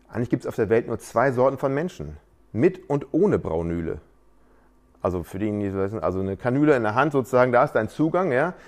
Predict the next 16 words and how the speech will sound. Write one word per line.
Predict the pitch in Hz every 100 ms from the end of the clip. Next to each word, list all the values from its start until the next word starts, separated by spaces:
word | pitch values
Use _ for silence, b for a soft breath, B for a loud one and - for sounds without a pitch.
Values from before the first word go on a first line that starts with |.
| B
Und | 147
es | 151 -
gibt, | 180 175 - - -
du | 143 131 139
kannst | 208 226
genau | 208 214
erkennen, | 202 190 151
wer | 185
schlurft | - 180 226 208
da |
über | 180
den | 175
Gang. | 170 135 87 98
Du | 123 135
bist | 156 -
krank | - 165 294